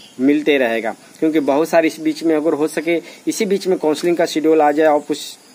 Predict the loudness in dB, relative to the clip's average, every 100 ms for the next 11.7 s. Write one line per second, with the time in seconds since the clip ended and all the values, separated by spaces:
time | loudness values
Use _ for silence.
0 | _ -20 -20 _ 0 2 2 0 0 2
1 | 2 2 0 0 -2 -2 0 0 2 0
2 | 2 2 2 2 0 -4 -16 -6 -2 0
3 | 2 2 4 2 0 -2 -4 -4 -2 0
4 | 2 2 2 -2 -4 -18 -20 -6 -4 -4
5 | -2 0 2 0 -4 -6 -2 0 0 -2
6 | 0 0 0 -2 -8 -20 -6 -4 0 0
7 | 0 -2 0 -2 -2 -2 -2 0 0 0
8 | 0 0 0 0 -2 0 -2 -6 -20 -20
9 | -6 -2 0 0 -2 0 2 4 4 0
10 | 0 -2 0 -2 -2 -4 -4 -8 -18 -8
11 | -6 -2 -2 0 0 0